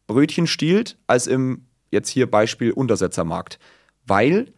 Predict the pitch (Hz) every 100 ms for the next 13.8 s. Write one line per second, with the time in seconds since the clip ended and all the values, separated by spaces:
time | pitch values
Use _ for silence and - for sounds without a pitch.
0 | _ _ _ _ _ _ - - - 156
1 | 175 131 139 170 - 165 - 151 - 147
2 | 160 147 - 139 160 - 139 117 117 156
3 | 127 110 123 117 - 113 101 113 160 120
4 | 104 95 - 113 104 104 170 220 - -
5 | 117 143 196 165 101 101 90 90 - 87
6 | 82 - - - 117 110 107 98 113 -
7 | 104 87 90 82 80 - - 143 143 123
8 | 117 110 110 113 107 - 104 95 - -
9 | _ _ - - 95 - 120 110 107 104
10 | 101 104 - - _ - 95 90 120 151
11 | 180 196 - 107 113 135 143 123 120 -
12 | 104 113 104 95 90 110 170 175 - -
13 | 120 107 - 107 90 85 92